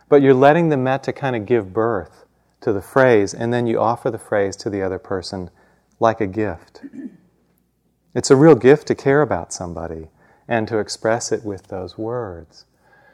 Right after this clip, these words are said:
So with each phrase, you can feel that it's just, um, riding on your intention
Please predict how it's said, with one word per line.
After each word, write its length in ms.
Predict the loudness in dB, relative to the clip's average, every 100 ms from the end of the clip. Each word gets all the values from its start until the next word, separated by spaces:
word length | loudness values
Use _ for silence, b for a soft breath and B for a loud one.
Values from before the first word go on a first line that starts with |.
| b b b
So 460 | -10 2 4 6 4
with 300 | 2 -2 -2
each 240 | -2 -4
phrase, 600 | -6 -2 0 0 0 -2
you 120 | -4 -6
can 180 | -8
feel 600 | -12 _ -2 0 0 0
that 360 | -2 -4 -4 -4
it's 220 | -8 -8
just, 460 | -4 -2 -2 -6 -20 _ _ _ _ _ _ -6
um, 240 | -6 -6
riding 600 | -2 0 2 0 -4 -6
on 300 | -6 -6 -4
your 160 | -6 -6
intention 680 | -8 -10 -12 -12 -16 -16